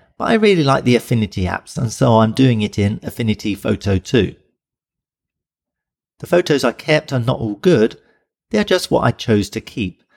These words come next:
so I'll open the ones I actually like, do some editing, then save the Affinity file back into the same folder as the D N G,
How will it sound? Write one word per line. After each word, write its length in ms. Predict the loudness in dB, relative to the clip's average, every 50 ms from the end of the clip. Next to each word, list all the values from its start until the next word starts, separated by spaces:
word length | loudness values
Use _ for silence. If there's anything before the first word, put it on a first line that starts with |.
| _ _
so 260 | _ 0 0 2 2
I'll 240 | 2 2 2 2 2
open 280 | 2 2 0 -2 -4 -2
the 80 | -2
ones 220 | -2 -2 -4 -2 -2
I 120 | -2 -2
actually 340 | -2 -4 -8 -8 -8 -6 -6
like, 540 | -6 -4 -2 -2 0 -2 -2 -6 -10 -18 _ _ _ _ _ _ _
do 120 | 0 0
some 180 | 0 0 0 0
editing, 500 | 0 0 -2 0 2 2 2 2 -2 -8 _ _ _ _
then 140 | -6 -6 -6
save 400 | -6 -4 0 2 4 4 4 4
the 100 | 2 2
Affinity 500 | 0 2 0 2 2 2 2 0 -2 -2 -2
file 300 | -2 -2 -2 0 -2 0
back 320 | -2 -4 -4 -4 -6 -10
into 180 | -12 -12 -12 -12
the 120 | -12 -12
same 260 | -8 -6 -6 -6 -6
folder 360 | -4 0 2 2 2 4 2
as 140 | 2 0 0
the 60 | -6
D 200 | -4 0 0 0
N 140 | 0 0 -2
G, 340 | 0 0 0 0 0 -4